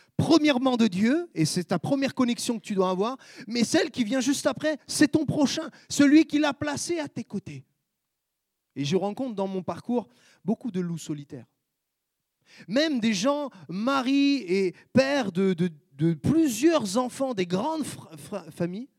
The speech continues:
mais vous allez un peu chez eux, ils sont comme des célibataires. Ils vivent en loup solitaire. Ils, les pères ont développé une protection à la vu-, à,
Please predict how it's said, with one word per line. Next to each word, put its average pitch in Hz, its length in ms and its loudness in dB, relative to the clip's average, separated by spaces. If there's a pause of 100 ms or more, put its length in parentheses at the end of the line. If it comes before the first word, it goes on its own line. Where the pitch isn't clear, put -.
(720)
mais 139 140 -6
vous 147 300 -8
allez 185 380 -2
un 156 100 -8
peu 208 140 -8
chez 165 320 -8
eux, 175 140 -10 (760)
ils 139 100 -14
sont 156 160 -10
comme 185 200 -8
des 175 100 -4
célibataires. 139 600 -10 (2250)
Ils 160 120 -2
vivent 175 220 -2
en 165 80 -6
loup 165 160 -6
solitaire. 135 560 -14 (800)
Ils, 175 200 -8 (240)
les 202 160 4
pères 320 480 -2 (240)
ont 220 160 -2
développé 294 640 2
une 220 240 0
protection 311 840 -2 (520)
à 254 340 -2
la 180 120 2
vu-, 208 240 -2
à, 175 200 -6